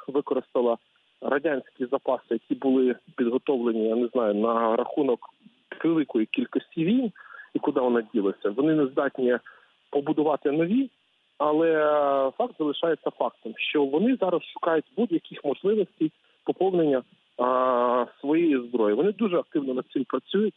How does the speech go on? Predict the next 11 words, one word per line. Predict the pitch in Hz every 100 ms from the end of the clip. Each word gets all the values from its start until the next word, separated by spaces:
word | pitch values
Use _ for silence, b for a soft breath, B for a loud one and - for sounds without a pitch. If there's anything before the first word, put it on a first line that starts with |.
| -
я |
відверто | 135 123 127 - -
кажу. | - 104 101 B B B -
В |
деяких | 156 196 - 151
сферах | - 156 135 151
набагато | 139 143 165 135
активніше, | 127 160 147 127 135
ніж | 127 127 -
наша | 151 170 185
держава, | 190 185 180 170